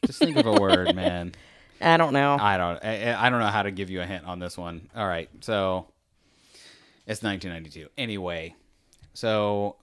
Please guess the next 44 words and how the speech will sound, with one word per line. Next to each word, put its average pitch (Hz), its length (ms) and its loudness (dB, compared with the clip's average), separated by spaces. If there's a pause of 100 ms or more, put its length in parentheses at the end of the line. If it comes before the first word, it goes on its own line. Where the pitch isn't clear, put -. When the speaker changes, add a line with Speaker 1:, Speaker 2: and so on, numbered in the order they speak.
Speaker 1:
speaking 117 400 -6
of 92 80 -6
things 101 240 -6
that 95 120 -10
sound 101 280 -4
like 95 240 -4
they're 92 140 -4
from 98 180 -12
comic 90 360 -8
books, 90 460 -8
have 120 420 2
you 113 180 -2
heard 104 260 2
about 98 360 0
all 95 380 0
the 92 140 -6
frickin' 98 600 -8
dope-ass 98 800 -4
movies 95 380 -8
that 95 140 -4
are 92 120 -4
gonna 92 200 -8
be 90 120 -8
coming 90 360 -8
in 90 100 -10
the 90 80 -10
next 90 240 -10
two 92 120 -12
years? 85 500 -10 (120)
Speaker 2:
Yeah, 170 560 4 (120)
like 151 240 2
Marvel 147 560 2
Phase 151 360 0
Four. 156 440 0
Speaker 1:
Bro, 95 460 -2 (600)
Speaker 2:
I 104 160 0
took 107 80 4
a 113 80 4
Speaker 1:
I 113 40 2 (180)
Speaker 2:
screenshot 143 440 -4
of 147 80 -6
all 139 140 -4
the 147 100 -6
ones. 147 400 -6